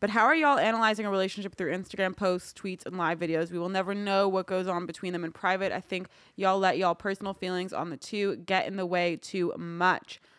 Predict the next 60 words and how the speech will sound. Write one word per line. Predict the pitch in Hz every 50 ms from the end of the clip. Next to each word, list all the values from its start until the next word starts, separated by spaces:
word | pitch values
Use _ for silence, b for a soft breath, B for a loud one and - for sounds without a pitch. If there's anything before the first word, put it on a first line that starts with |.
| b b b b b b b
Uh, | - - - - - _ -
I | 220
mean, | 247 262 262 254 - 214
the | 214 247
only | 240 262 294 349 370 349
way | 247 240 233 254 262 254
I | 233
can | - 233
analyze | 208 208 220 233 247 262 277
it | -
is | 277 247
because | 202 233 214 226 214 208 196
they're | - 208 202
putting | - 226 214 214 214
it | 208
out | 196 196 202 196
there. | - 160 160 175
So | - 196
I'm | 190 226 247
not | 277 320 330 -
saying | - - 262 247 247 240
that | 226 -
their | 196 190
whole | 185 - - 208 208 208
relationship | 196 202 202 196 190 - 196 180 170 170
is | 170 -
trash. | - 208 170 156 180 -
If | - 220
anything, | 254 311 453 440 - 320
I | 208 208 262
think | - 453 440
I | 320 269
was | 262 226
one | 247 247
of | 220
the | 202
only | 190 208 208 202 196
people | - 214 185 180 185
out | 175 170 170 -
there | 180 170 170 160 b b b b b b b b b b _ _ _ _ _ _ _ _ _ _ _ _ _ _ -
outspoken | 214 208 180 - - - 233 226 247 320 - 269 208 170 165
about | - - 180 196 175 175
the | - 175
fact | - 196 175 165 170 - -
that | 180 165 170 - -
I | 175 175 175 170 170
supported | 170 - 202 180 _ - - 269 320 359 294
their | 240 214
relationship | 190 180 175 160 175 - - 185 170 180 175
and | 180
that | 175 170
I | 175 175
thought | - 202 190 185 - -
it | 190
was | 185 180 185 180 -
totally | - - 202 185 175 170 170 180
fine. | - 226 208 185 165 -
I | 170 202
didn't | 226 233 214 220
really | 214 208 202 190